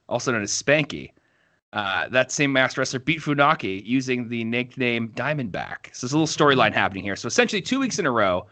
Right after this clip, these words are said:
Brian Kendrick, before you've ever met this guy, who would go on to become Spanky, who was, you know, on SmackDown, on two oh five Live, things like that. Uh, he was, he was the, the Diamondback back in Arizona, kind of evoking the team there, uh, the baseball team. And now he's the Jet, and they're in New Jersey, so he is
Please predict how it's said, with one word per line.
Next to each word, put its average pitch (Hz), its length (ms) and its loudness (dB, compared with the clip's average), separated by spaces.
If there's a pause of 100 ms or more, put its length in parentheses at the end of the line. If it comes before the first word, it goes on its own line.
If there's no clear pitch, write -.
(340)
Brian 175 260 2
Kendrick, 139 360 2
before 135 260 -2
you've 127 80 0
ever 123 160 -2
met 113 180 -2
this 95 140 -12
guy, 64 360 -8 (440)
who 131 220 0
would 113 100 -6
go 113 120 4
on 104 100 4
to 101 40 -12
become 98 180 -6
Spanky, 73 440 -10 (320)
who 127 120 -2
was, 104 340 -2
you 120 100 2
know, 92 140 -2 (100)
on 165 140 6
SmackDown, 143 680 4
on 123 200 -2
two 135 140 -4
oh 123 60 -4
five 107 240 2
Live, 92 280 0
things 98 180 -10
like 85 100 -10
that. 80 300 -8 (460)
Uh, 101 320 0
he - 220 -2
was, 151 220 2
he 139 140 -2
was 123 280 0
the, 113 180 -6 (140)
the 117 140 -2
Diamondback 175 720 2
back 147 240 2
in 143 100 0
Arizona, 110 640 -2
kind 123 160 -6
of 110 80 -4
evoking 104 320 -4
the 98 80 -6
team 110 320 -2
there, 90 540 0
uh, 98 100 0
the 90 80 -2
baseball 95 320 -2
team. 107 260 -2
And 117 120 4
now 139 100 6
he's 147 200 2
the 131 100 -2
Jet, 123 480 2
and 107 100 -4
they're 113 60 -2
in 120 80 0
New 117 100 -2
Jersey, 107 380 0
so 95 260 0
he 107 220 -2
is 101 240 -4